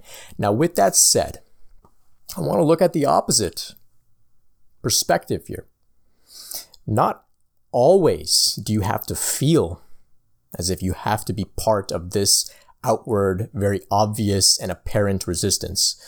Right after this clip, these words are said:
Not always do you f-, have to always feel as if you have to be speaking out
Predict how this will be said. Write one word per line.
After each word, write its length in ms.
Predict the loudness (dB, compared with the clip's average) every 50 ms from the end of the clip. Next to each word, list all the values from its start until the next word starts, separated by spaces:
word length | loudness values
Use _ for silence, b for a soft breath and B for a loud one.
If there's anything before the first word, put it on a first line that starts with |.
| B B B B
Not 120 | -2 0
always 380 | 2 2 4 4 2 0 0 -2
do 80 | -2 -2
you 160 | -2 -2 -2
f-, 200 | -2 -4 -8 -8
have 260 | -2 0 0 0 0 -2
to 100 | -2 0
always 320 | 0 0 2 0 0 0
feel 200 | 0 0 0 0
as 140 | 0 0 -2
if 160 | -4 -4 -4
you 160 | -4 -2 -2
have 360 | -4 -4 -4 -2 -2 -2 -2 -6
to 80 | -8
be 120 | -6 -2 0
speaking 480 | 0 0 0 -2 -6 -8 -8 -4 -2
out 340 | -2 0 0 -2 -2 -4